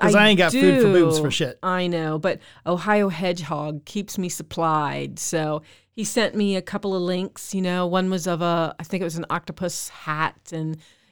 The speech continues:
Speaker 2: you know, another one that he's like, you know, "Had to send this even though it might not be your thing." And it was like a creature from the Black Lagoon fucking somebody on a dock or something.
Speaker 1: Like you do.
Speaker 2: Like you do.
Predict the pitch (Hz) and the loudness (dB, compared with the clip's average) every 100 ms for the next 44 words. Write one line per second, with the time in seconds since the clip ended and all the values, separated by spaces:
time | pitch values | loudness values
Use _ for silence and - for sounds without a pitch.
0 | - 190 180 175 180 185 185 185 180 175 | -6 -2 0 2 2 2 0 0 -2 -2
1 | 165 170 170 151 151 147 180 156 160 180 | -2 -4 -4 -4 -4 -6 -6 -4 -4 -4
2 | 185 - 196 180 175 170 175 160 165 160 | -4 -4 -4 -2 -2 -4 -6 -4 -4 -4
3 | 151 147 160 160 - 160 151 156 156 - | -6 -6 -8 -8 -8 -6 -4 -6 -6 -8
4 | 170 160 160 156 147 151 156 226 208 190 | -6 -6 -4 -4 -4 -6 -6 -6 -6 -6
5 | 190 160 175 165 175 160 165 170 165 175 | -6 -2 -4 -2 -6 -4 -4 -4 -6 -8
6 | _ _ _ _ _ _ _ _ _ - | _ _ _ _ _ _ _ _ _ -6
7 | 294 - 196 180 196 185 175 180 165 160 | -6 -2 -4 -2 -2 0 0 -2 -4 0
8 | 160 156 156 - - 170 - 156 156 - | 2 2 0 -8 -10 -8 -6 -6 0 2
9 | - 147 110 131 _ - 202 - 165 156 | 2 0 -2 -10 _ -2 -2 -2 -4 -4